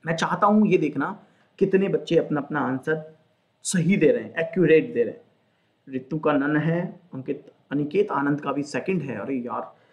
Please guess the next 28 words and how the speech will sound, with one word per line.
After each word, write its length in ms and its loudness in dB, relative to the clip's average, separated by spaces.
अब 80 2
मुझे 180 2
थोड़ा 180 6
डाउट 280 2
हो 60 -4
रहा 120 -8
है, 140 -8
मतलब 440 -4
थोड़ा 160 4
सा 80 4
डाउट 240 0
हो 60 -2
रहा 120 -2
है, 80 0
मैं 120 0
घबरा 220 0
रहा 100 0
हूँ 200 -6
कि 60 -6
पता 240 -2
नहीं 120 0
आपने 160 -4
सही 180 0
किया 140 -4
कि 100 -6
नहीं 100 -8
किया। 120 -6
देखो, 240 -2